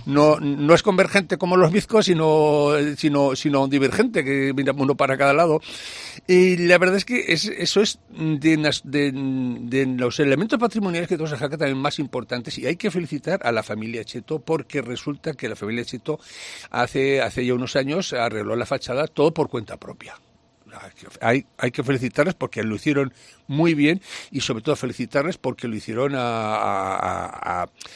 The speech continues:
pagándolo todo de su bolsillo. ¿Y este quién era? Juan de, Juan, Juan de la Sala. Pues este era, se dice que era un comerciante, un comerciante local, un próspero, porque, a ver, si puedes pagar una, la, la,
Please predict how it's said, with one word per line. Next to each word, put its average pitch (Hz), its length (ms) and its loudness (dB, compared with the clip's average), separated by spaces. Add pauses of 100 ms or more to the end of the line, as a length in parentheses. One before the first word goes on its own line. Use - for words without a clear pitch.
(140)
pagándolo 147 500 4
todo 170 240 0
de 156 160 -4
su - 100 -6
bolsillo. 85 480 -8 (680)
¿Y 208 140 0
este 226 220 0
quién 226 200 0
era? 147 200 0
Juan 151 420 2
de, 147 640 2
Juan, 151 720 -4
Juan 156 300 -4
de 151 80 -2
la 143 120 0
Sala. 143 280 0
Pues 143 180 -4
este 196 200 -2
era, 202 200 0 (260)
se - 200 0
dice 175 260 2
que 147 80 2
era 143 100 8
un 160 100 4
comerciante, 151 720 0
un 156 100 -6
comerciante 135 680 -2 (400)
local, 123 540 4
un 107 720 -4
próspero, 170 480 4
porque, - 300 -8
a - 60 4
ver, 156 120 -4
si - 140 -4
puedes 117 240 -2
pagar 143 260 4
una, 131 420 -2
la, 123 460 0
la, 127 260 2